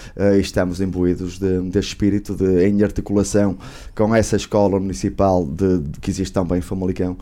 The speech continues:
conseguimos formar um, um clube à imagem do concelho bastante forte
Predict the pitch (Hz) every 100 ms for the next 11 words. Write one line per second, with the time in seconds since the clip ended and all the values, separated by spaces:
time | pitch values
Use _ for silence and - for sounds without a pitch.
0 | - - - 98 - 90 - 87 95 98
1 | 98 92 87 - - - - - 120 110
2 | - 113 107 107 104 110 107 113 110 95
3 | - 95 - 90 92 90 98 90 92 87
4 | - 85 - -